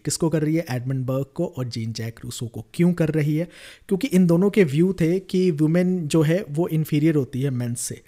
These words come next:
तो ये कहते हैं ये जो चीज़ है ना, ये वुमेन की जो वीकनेस बता रहे हैं, ये गलत बता रहे हैं, ऐसे नहीं होता। वो इसलिए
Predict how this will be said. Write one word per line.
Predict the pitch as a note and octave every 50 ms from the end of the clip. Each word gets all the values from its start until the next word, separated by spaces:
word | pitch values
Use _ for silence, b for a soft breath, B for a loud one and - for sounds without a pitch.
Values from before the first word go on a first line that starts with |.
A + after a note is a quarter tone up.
| b b b b b b -
तो | - F3+
ये | F#3 G3
कहते | F#3+ F#3+ F3 F3 G#3 G3+
हैं | F3+
ये | C#3 C3 D3+ D#3+ F#3+ A3+ B3
जो | A3 G3+ G3+
चीज़ | F#3+ - C#3 C3 B2+ B2
है | B2+
ना, | B2 D3 E3 - _ _ _ _ - - C3+ B2
ये | D3+ E3 F3+ F#3
वुमेन | D#3 D3+ C#3+ D3 D3+ D3+
की | - E3
जो | D3 C#3+ C#3+
वीकनेस | B2 B2 A#2+ A#2+ - C3 C3+ - -
बता | B2+ B2+ - A#2 A2+ A2+
रहे | A2+ A2+
हैं, | A2+ A2+
ये | C3+ F3 E3+ D3+ -
गलत | D3 C#3 D3+ E3 -
बता | C3 B2 - - - -
रहे | - -
हैं, | - - D#3
ऐसे | E3 E3 - - G#3+ G3+
नहीं | G3 G3 D#3+
होता। | B2 G#2+ - A#2+
वो | C#3 F3+ B3 - -
इसलिए | G3+ F#3+ - - - G#3+ A3 A3+ A3+ B3 A#3+ A#3 A#3 - _